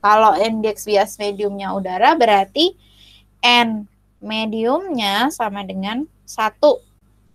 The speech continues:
Ini tetap. Jadi indeks bias udaranya adalah satu. Kalau tidak diketahui,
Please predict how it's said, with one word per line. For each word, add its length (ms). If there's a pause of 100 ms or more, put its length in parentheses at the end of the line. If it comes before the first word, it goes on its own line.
(840)
Ini 640
tetap. 400 (1500)
Jadi 320
indeks 320
bias 400
udaranya 560
adalah 320
satu. 480 (1700)
Kalau 320
tidak 320
diketahui, 1040